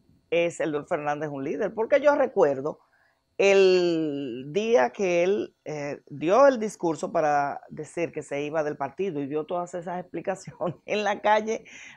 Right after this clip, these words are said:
había donde solo parecía el día de las elecciones, el seis de octubre, <laughs> que fue como un cementerio, porque, eh, a todas luces, pues ahí como que las cosas se, se, se,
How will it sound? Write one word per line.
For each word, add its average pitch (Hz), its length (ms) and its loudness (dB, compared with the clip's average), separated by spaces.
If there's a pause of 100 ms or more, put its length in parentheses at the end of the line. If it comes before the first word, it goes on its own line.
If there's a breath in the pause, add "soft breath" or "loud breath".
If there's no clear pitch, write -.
(120 soft breath)
había 240 380 4
donde 233 180 4
solo 220 400 2
parecía 214 580 4
el 180 120 4
día 185 160 4
de 196 100 8
las 190 140 6
elecciones, 165 480 2
el 147 80 -4
seis 170 220 2
de 170 80 2
octubre, 151 600 0 (140)
<laughs> - 100 -20
que - 220 0
fue 202 240 2
como 196 200 -2
un 220 100 -6
cementerio, 208 680 -4 (400 soft breath)
porque, 190 420 6
eh, 180 220 6
a 170 160 8
todas 180 280 8
luces, 185 300 2
pues 156 240 2
ahí 147 200 6
como 151 200 -4
que 156 80 -2
las 147 140 -2
cosas 147 320 -8
se, 127 280 -8
se, 117 280 -12
se, 117 320 -14